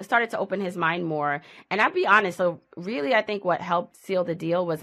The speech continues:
I created this spreadsheet that I call the Fire Calc. And so again, one of the benefits of working in corporate America for me was I, I learned all the, you know, Excel tricks and tools. I was, did a lot of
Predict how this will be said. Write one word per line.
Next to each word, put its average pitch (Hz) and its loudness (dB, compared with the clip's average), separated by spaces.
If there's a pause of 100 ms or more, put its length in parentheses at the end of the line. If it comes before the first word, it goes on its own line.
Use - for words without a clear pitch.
I 170 2
created 185 -4
this 175 -4
spreadsheet 151 -6
that 147 -4
I 147 -4
call 156 -6
the 156 -8
Fire 151 0
Calc. 147 -2 (480)
And 156 -2
so 170 -2
again, 151 -2 (160)
one 175 4
of 208 2
the 240 0
benefits 196 0 (120)
of 160 -4
working 170 2
in 170 -2
corporate 170 -4
America 156 -2
for 156 -8
me 214 -2
was 165 -2
I, 156 0
I 139 -4
learned 160 -4
all 156 2
the, 143 -4
you 185 -4
know, 143 -4
Excel 151 -2
tricks - -8
and 139 -6
tools. 143 -8
I 123 -4
was, 131 -8
did 151 -8
a 143 -4
lot 147 2
of 139 -4